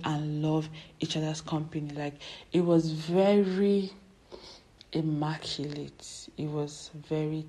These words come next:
tender. It was very nice. Like, I loved every bit of it. And of course, it was very, how will I put it? Like, there was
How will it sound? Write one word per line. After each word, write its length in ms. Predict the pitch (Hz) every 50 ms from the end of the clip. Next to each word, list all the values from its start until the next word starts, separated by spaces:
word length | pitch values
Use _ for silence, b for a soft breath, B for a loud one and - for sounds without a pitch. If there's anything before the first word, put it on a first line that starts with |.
| - -
tender. 760 | - - 160 151 147 147 147 147 143 143 147 143 151 165 185 - B B B B B B B B _ - _
It 100 | - 156
was 220 | 151 147 143 143 143
very 260 | - 147 147 147 147
nice. 540 | 147 143 139 147 147 147 143 - - - - -
Like, 260 | 139 139 139 - - - -
I 160 | 139 151 151
loved 300 | 151 156 165 165 165 -
every 240 | - - 151 151 156
bit 240 | 151 151 147 147 -
of 200 | 147 139 139 -
it. 300 | 147 151 151 - - - B B B B B B B B _ _ _ -
And 160 | 170 180 190
of 200 | 185 175 - -
course, 420 | - 226 220 165 139 151 151 -
it 80 | 156 156
was 500 | 156 156 151 151 147 - - - - - B B B B B B _
very, 560 | 165 156 147 147 165 170 170 170 170 170 175 175
how 200 | 170 214 247 254
will 120 | 262 277
I 140 | 262 220 175
put 320 | 165 - 180 170 170 - -
it? 100 | 160 160
Like, 260 | 156 156 156 156 -
there 120 | 165 165 160
was 260 | 160 160 160 160